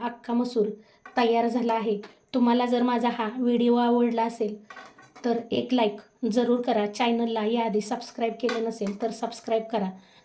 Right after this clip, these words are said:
सपोर्ट करा आणि कमेंट करून नक्की सांगा की तुम्हाला माझे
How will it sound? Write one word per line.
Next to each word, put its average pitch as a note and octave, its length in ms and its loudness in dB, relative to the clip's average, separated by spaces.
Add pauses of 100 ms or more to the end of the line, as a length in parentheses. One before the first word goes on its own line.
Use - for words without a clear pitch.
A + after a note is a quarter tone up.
(120)
सपोर्ट A#3+ 300 2
करा G#3 260 0 (320)
आणि A#3+ 260 4 (160)
कमेंट B3 300 2
करून A#3 300 2 (300)
नक्की B3+ 360 2
सांगा A#3 300 2
की G#3 220 -6
तुम्हाला A#3+ 380 0
माझे A3 360 0